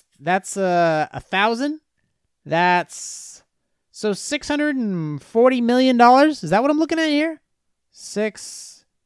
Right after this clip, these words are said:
sixty-four million? Six hundred forty million? Let's see, one, two, comma, let's see, that's sixty-four hundred. That's sixty-four hundred. Sorry, I'm terrible with math. Sixty-four hundred, sixty-four thousand, uh, six hundred forty thousand,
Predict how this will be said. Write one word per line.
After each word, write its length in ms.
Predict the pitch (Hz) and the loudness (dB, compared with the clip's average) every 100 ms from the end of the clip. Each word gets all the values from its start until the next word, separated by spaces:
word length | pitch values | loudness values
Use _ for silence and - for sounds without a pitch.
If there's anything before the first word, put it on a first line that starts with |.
| _ | _
sixty-four 600 | - 240 254 - 208 262 | -16 -8 -8 0 6 6
million? 460 | 233 247 277 320 285 _ _ _ _ _ _ | 8 4 4 0 -4 _ _ _ _ _ _
Six 220 | - 269 | -10 -6
hundred 240 | 285 269 196 | -4 -4 -4
forty 260 | 202 233 | -2 -2
million? 380 | 269 285 302 302 _ _ _ | -2 -4 -4 -8 _ _ _
Let's 120 | - | -12
see, 100 | 160 | -8
one, 160 | 160 180 | -6 -6
two, 180 | 196 185 | -6 -10
comma, 760 | - 214 220 220 214 214 196 - | -6 -4 0 0 0 -2 -4 -10
let's 100 | - | -4
see, 60 | |
that's 180 | 202 - | -4 -4
sixty-four 500 | 277 - 247 247 196 | -10 -8 -8 -6 -6
hundred. 440 | - 170 117 180 _ _ _ _ - | -4 -6 -6 -10 _ _ _ _ -4
That's 220 | 233 - | -4 -2
sixty-four 600 | - 294 302 285 302 285 | -2 0 2 4 8 8
hundred. 420 | 202 185 175 180 165 | 6 6 6 4 6
Sorry, 180 | 151 | 6
I'm 80 | 151 | 6
terrible 280 | 156 143 127 | 6 6 4
with 100 | 113 | 0
math. 240 | 101 - | -4 -8
Sixty-four 420 | - 185 208 214 180 | -8 -4 0 2 2
hundred, 380 | 214 220 214 - _ _ | 2 2 0 -6 _ _
sixty-four 600 | - 170 - 143 139 127 | -8 -8 -6 -6 -4 -4
thousand, 760 | - 220 240 214 220 233 220 - _ _ _ _ _ _ _ _ _ _ 131 | 0 2 4 4 2 -2 -4 -10 _ _ _ _ _ _ _ _ _ _ -4
uh, 400 | 139 143 139 135 | -2 0 0 -2
six 300 | - 226 - | -4 -4 -2
hundred 280 | 208 175 | -2 -2
forty 320 | - 269 294 214 | -4 -2 0 2
thousand, 640 | 180 156 151 170 214 | 4 4 4 2 -2